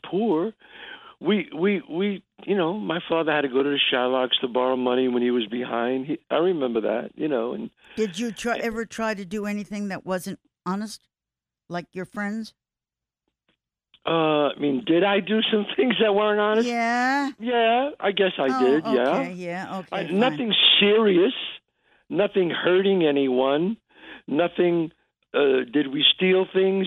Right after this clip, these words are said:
Speaker 1: Yeah, I, I have to be honest about that, yeah.
Speaker 2: Okay.
Speaker 1: We, uh, we had a club, we had a club, uh, in the basement of my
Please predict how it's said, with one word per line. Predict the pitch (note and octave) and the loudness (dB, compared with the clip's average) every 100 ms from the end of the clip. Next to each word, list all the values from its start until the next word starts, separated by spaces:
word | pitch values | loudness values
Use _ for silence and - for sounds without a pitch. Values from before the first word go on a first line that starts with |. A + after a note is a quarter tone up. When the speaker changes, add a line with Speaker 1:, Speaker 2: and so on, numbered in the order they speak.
| D3+ | 0
Speaker 1:
Yeah, | F3+ A#2+ A2+ B2+ F3 B3 | 2 4 2 2 0 -2
I, | - E3+ - | -2 -2 -2
I | D#3+ | -2
have | D3 - | -2 -4
to | |
be | B2+ B2+ | -2 0
honest | A2 A2 G2+ | 0 -2 -4
about | A2 G#2+ G2+ A#2+ | -2 -2 -2 -4
that, | C3 D#3 | -4 -4
yeah. | F3 G3 F3 A#2+ - _ _ _ _ _ _ _ | -2 0 0 -4 -10 _ _ _ _ _ _ _
Speaker 2:
Okay. | G3+ - D#3 | -8 -6 0
Speaker 1:
We, | G3 G#3 F#3+ | 2 4 2
uh, | F3+ D3+ - - - - - | 2 -2 -10 -18 -18 -10 -2
we | F3 | 0
had | F#3 | 0
a | D3+ | 0
club, | - - F3+ C#3+ B2 C#3+ F3+ _ _ _ _ _ _ | -2 -2 0 0 -2 -6 -16 _ _ _ _ _ _
we | A#2+ C#3+ | -6 -2
had | C#3+ | -2
a | A#2+ | -2
club, | - E3 D3 A#2+ A#2 - A2+ | -2 0 0 -2 -6 -8 -4
uh, | A2 - | -4 -4
in | A2+ A#2+ B2 | -6 -2 -2
the | |
basement | G#2+ C3 C#3+ - A#2 G#2 | 0 0 2 0 -2 -4
of | F#2 | -4
my | A2 | -4